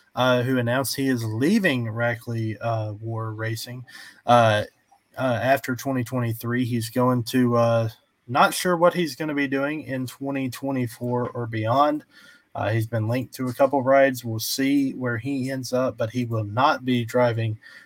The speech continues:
the number twenty-five in the Truck Series after twenty twenty-three. Uh, and another piece of Truck Series information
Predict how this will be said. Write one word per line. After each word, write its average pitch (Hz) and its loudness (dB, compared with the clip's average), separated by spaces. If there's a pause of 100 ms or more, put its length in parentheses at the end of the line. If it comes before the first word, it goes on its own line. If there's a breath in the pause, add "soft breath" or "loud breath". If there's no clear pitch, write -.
(140 loud breath)
the 110 -6
number 110 0
twenty-five 107 -2
in 107 -4
the 98 -8
Truck 110 -2
Series 101 -8
after 113 -4
twenty 107 -6
twenty-three. 107 -8 (800 soft breath)
Uh, 113 8
and 123 0
another 165 8
piece 165 0
of 139 4
Truck 151 2
Series 139 0
information 139 0